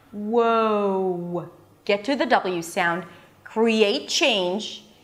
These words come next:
hear the difference between the beginning and the end of the same vowel. Whoa, won't, don't, cold.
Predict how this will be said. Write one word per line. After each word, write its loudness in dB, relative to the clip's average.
hear 2
the 0
difference 0
between -2
the -2
beginning 2
and 0
the -4
end -2
of -6
the -8
same -8
vowel. 0
Whoa, 0
won't, -2
don't, 0
cold. -2